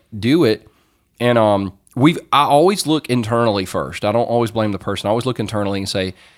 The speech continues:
"Did I have the right conversations? Did I resource them?" Because a lot of times it's not them,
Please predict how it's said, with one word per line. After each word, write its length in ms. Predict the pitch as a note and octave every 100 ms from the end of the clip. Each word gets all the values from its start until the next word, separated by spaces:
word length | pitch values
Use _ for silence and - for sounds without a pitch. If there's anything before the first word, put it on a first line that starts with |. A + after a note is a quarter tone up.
| _ -
"Did 140 | A#2+
I 80 | B2+
have 140 | B2+
the 80 | A#2
right 180 | A2+ F2+
conversations? 760 | A2+ G#2+ G2+ G2 F#2+ F#2+ F#2+
Did 200 | F#2+ G#2+
I 80 | A#2+
resource 540 | A2 G2+ G2 G2+ F#2+ -
them?" 320 | G2+ F#2+ F#2 _ _ -
Because 200 | - B2+
a 60 | A#2
lot 360 | A#2+ D3 F3+
of 100 | D#3+
times 520 | - A2+ G2+ F#2 F#2+ -
it's 180 | A#2 -
not 300 | A#2 G#2+ G2
them, 460 | G2+ A#2 G#2 F#2+